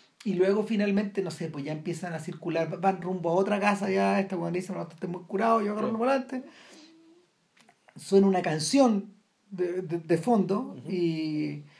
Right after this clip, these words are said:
Speaker 1: y la, la, la banda sonora, la banda sonora hace, no, nos hace tomar nota de la canción,
Speaker 2: Ya.
Speaker 1: de hecho, y, eh, el, y luego se produce el accidente.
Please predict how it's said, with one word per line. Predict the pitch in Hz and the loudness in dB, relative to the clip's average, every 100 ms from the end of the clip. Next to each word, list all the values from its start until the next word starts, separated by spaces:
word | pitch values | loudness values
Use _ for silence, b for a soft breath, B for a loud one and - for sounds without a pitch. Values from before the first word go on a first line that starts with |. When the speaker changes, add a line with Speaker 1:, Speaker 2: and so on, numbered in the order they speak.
| b - | b -4
Speaker 1:
y | 151 143 | -2 -2
la, | 139 147 | -2 -4
la, | 147 156 | -4 -4
la | 156 | -2
banda | 156 170 170 | -2 -2 -4
sonora, | 156 170 170 175 | -4 -6 -6 -4
la | 175 | -4
banda | 165 170 | -4 -4
sonora | 165 175 175 175 | -6 -4 0 0
hace, | 190 | 0
no, | 190 | -4
nos | 175 180 | -2 -4
hace | 175 | -4
tomar | 196 180 185 | -4 -4 2
nota | 233 240 | 4 4
de | 202 | 2
la | 196 | 0
canción, | 208 214 220 - - | -2 -2 -4 -6 -12
Speaker 2:
Ya. | - 123 B B B | -10 -10 B B B
Speaker 1:
de | 196 170 190 | -4 2 4
hecho, | 190 233 233 214 | 4 -2 -6 -4
y, | 214 220 214 196 | -2 -2 -4 -4
eh, | 196 170 165 160 160 165 - | -2 0 0 0 -2 -4 -4
el, | 180 156 151 147 143 143 139 131 131 b b b b _ _ _ _ - | -2 0 0 -2 -4 -4 -4 -6 -12 b b b b _ _ _ _ -2
y | 220 | 4
luego | 202 185 | 4 4
se | 170 170 | 2 -4
produce | 156 - - | -8 -10 -14
el | |
accidente. | - - 185 190 | -18 -20 -20 -20